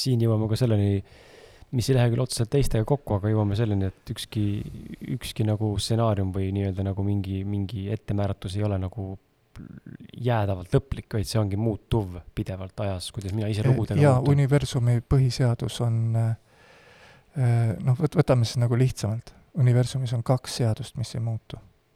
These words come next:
Speaker 2: Esimene ütleb, et maailm on peegel või,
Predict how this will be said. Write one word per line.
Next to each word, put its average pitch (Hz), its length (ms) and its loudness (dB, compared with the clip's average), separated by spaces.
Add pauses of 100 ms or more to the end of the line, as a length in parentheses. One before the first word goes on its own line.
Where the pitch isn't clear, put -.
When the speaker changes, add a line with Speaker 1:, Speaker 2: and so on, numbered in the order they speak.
(760)
Speaker 2:
Esimene 113 420 2
ütleb, - 240 -4
et - 160 -6
maailm 117 300 2
on 113 100 -2
peegel 131 320 2 (880)
või, 110 160 -2